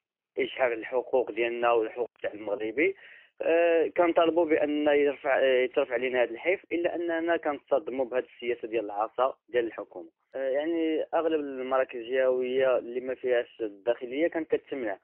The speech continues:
إلا أن حنا دابا كنتفاجئوا علاش أن المراكز اللي حنا كنعتبروها هي مراكز ديال الأساتذة المتدربين، ب-، كما هما كقولك بأنكم طلبة وأساتذة متدربين، علاش، آه، كنتفاجئوا علاش أنك كتبل عليهم واحد المكان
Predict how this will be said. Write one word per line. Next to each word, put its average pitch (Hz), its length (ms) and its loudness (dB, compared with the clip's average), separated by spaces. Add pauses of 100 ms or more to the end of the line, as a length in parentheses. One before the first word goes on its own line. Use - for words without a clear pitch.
(380)
إلا 165 320 2
أن 165 280 -4
حنا 151 140 -4
دابا 147 180 -4
كنتفاجئوا 151 600 -2
علاش 147 280 2
أن 147 440 0 (320)
المراكز 147 460 2
اللي 131 200 -2
حنا 139 160 -6
كنعتبروها 117 760 2
هي 104 420 2 (100)
مراكز 117 460 0
ديال 110 260 -2
الأساتذة 160 540 0
المتدربين، 165 800 -2 (440)
ب-، - 80 -8
كما 147 280 2
هما 139 200 2
كقولك 135 320 2
بأنكم 123 480 -2
طلبة 120 420 2
وأساتذة 120 340 -2
متدربين، 123 720 -4 (160)
علاش، 180 420 -2
آه، 202 400 2
كنتفاجئوا 185 480 0
علاش 190 240 0
أنك 185 200 0
كتبل 151 360 -2
عليهم 156 280 2
واحد 135 280 0
المكان 135 640 0